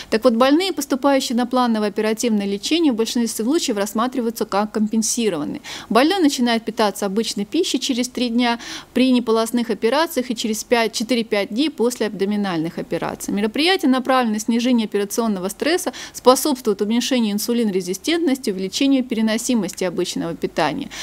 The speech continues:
А как же на самом деле? Потери азота в ранний послеоперационный период очень высоки. При операциях на органах брюшной полости, в частности, они порядка семнадцати грамм.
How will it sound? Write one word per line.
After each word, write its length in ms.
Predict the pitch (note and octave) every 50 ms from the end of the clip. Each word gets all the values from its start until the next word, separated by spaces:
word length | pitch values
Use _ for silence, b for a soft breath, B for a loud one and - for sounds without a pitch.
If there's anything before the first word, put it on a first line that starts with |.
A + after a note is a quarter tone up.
| B B B
А 120 | - - G#3
как 220 | - E4 G4 D#4
же 100 | D4+ D#4
на 120 | C4+ C4 C4+
самом 460 | - C#4+ C4+ C#4 C4+ C4+ C4+ C4 A3+
деле? 440 | A3+ A#3 A#3+ A#3+ G#3 E3 - - B B B B B B B -
Потери 400 | A#3+ B3 B3 - D#4+ D#4+ D4+ D4+
азота 520 | C#4+ C#4+ - - F4 F#4+ F#4+ - C4 A#3
в 80 | G#3+ A3+
ранний 380 | A#3+ C4+ D4 D4 C#4 B3 A3+
послеоперационный 800 | G#3+ - G#3 G#3 - G#3+ G#3+ - G#3+ A3 G#3+ - C4 C4+ B3+ A#3+ A3+
период 460 | - A3+ G#3+ C4 D4+ D#4+ D4 - -
очень 340 | - G#3+ A#3+ A#3 - B3 A#3
высоки. 480 | A3 A3 - A#3 A3+ A3+ A3+ - G3+
При 180 | - - G3 G3+
операциях 560 | G3+ G3 A3 A3+ C#4 D4+ D4+ - B3+ A3+ -
на 140 | A3+ A3 A#3
органах 320 | A3+ G#3+ F#3 G3+ F#3+ F#3
брюшной 360 | F3+ F3+ G3+ G#3 - G#3+ G#3 G#3+
полости, 360 | - F4 F#4 E4+ E4+ - A3
в 60 | -
частности, 480 | - C4 C#4 C#4+ C#4 B3+ A#3+ - - G3+
они 180 | G#3 A3+ C4+
порядка 440 | C4+ - G#3 G#3 A#3 B3+ B3 - A3+
семнадцати 580 | - - F#3 F#3+ G3+ A3+ A3+ - A3+ - - A3+
грамм. 440 | G3 G#3 G#3 F#3+ E3+ C#3+ - -